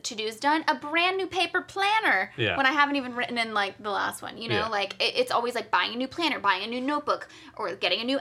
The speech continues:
Speaker 1: app, or trying a new thing, and it's like, we think that that's gonna be the silver bullet that gets us to actually magically do the things, and unfortunately, the only secret to do the things is doing the things.
Speaker 2: It's true. Um, okay, any other work habits or rituals that you wanted to
Speaker 1: Work habits
Speaker 2: talk about?
Speaker 1: or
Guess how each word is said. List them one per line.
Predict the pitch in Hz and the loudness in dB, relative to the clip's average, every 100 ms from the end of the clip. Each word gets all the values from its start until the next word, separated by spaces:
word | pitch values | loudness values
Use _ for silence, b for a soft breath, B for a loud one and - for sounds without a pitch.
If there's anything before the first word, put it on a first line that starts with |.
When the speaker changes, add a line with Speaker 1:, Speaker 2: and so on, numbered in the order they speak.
| - | 4
Speaker 1:
app, | 262 196 | 4 2
or | 190 | -4
trying | - 202 170 | -6 -6 -6
a | |
new | 202 240 | -6 -8
thing, | - 285 262 | -2 0 0
and | 233 | -2
it's | 202 | -4
like, | 202 - | -6 -6
we | 233 | -10
think | 220 - 262 269 | -10 -6 -4 -2
that | 240 - | -4 -2
that's | 190 190 190 | 4 4 2
gonna | - 202 | -8 -10
be | 190 208 202 | -8 -6 -6
the | 190 | -6
silver | - 185 190 | -6 -4 -4
bullet | 190 190 190 | -2 -4 -4
that | 180 | -4
gets | 185 180 | -4 -4
us | 190 - | -6 -6
to | - | -4
actually | 190 - - 190 | -4 -4 -8 -2
magically | 180 175 185 190 | -2 -2 -6 -12
do | 190 202 | -10 -10
the | - 208 | -10 -10
things, | 175 220 330 392 - B B | -8 -4 -4 -6 -12 B B
and | - | -6
unfortunately, | 220 208 202 196 - 185 | -6 -4 -6 -4 -6 -8
the | 196 | -8
only | - 170 | -10 -10
secret | 160 - - - | -12 -14 -16 -16
to | - | -16
do | - | -16
the | - | -20
things | - - - | -18 -18 -16
is | - | -16
doing | - - - | -16 -16 -18
the | |
things. | - - - - - - - | -18 -20 -20 -20 -18 -16 -16
Speaker 2:
It's | - | -12
true. | - 147 110 - B B B - | -2 0 0 -6 B B B -4
Um, | 147 135 131 127 127 - | 0 2 2 0 -2 2
okay, | 180 151 156 | 4 4 2
any | 160 175 | 4 6
other | 170 175 160 143 | 6 6 6 6
work | 139 156 - | 4 2 -2
habits | - 151 156 160 | -4 0 0 0
or | 156 131 | -2 0
rituals | 139 - 151 151 - | 0 0 -2 -2 -4
that | 127 | -8
you | 135 127 | -4 -2
wanted | 127 127 123 | -2 -2 -4
to | - 123 123 120 | -2 2 4 4
Speaker 1:
Work | 247 302 330 359 370 | 2 0 -2 -4 -6
habits | 359 320 311 311 311 | -6 -4 -2 -4 -2
Speaker 2:
talk | 262 - | -2 -2
about? | - | -4
Speaker 1:
or | 226 226 | -4 -8